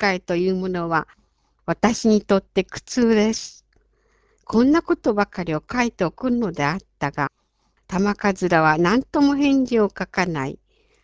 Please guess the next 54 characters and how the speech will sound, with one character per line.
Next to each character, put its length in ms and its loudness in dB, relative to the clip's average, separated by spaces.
女 240 6
房 180 0
た 200 -6
ち 160 -20
か 160 -4
ら、 160 -4
源 240 2
氏 140 6
の 160 4
大 300 2
臣 260 0
が 240 -4
あ 100 -2
ま 160 4
り 100 0
短 340 2
時 160 -2
死 160 -8
で 140 2
な 180 -2
く、 280 -6
た 120 -6
ま 160 0
た 160 0
ま 220 4
上 60 2
が 100 2
っ 140 -4
た 140 2
の 120 0
で 140 -2
あ 140 0
る 100 -6
か 200 -4
ら、 200 -2
陛 200 -2
下 180 -4
が 160 2
も 200 4
う 60 -6
帰 180 0
っ 60 -2
て 200 -4
も 140 2
よ 160 4
い 80 0
と 240 2
仰 100 2
せ 220 0
に 140 2
な 140 0
る 80 -4
ま 200 -2
で、 260 -6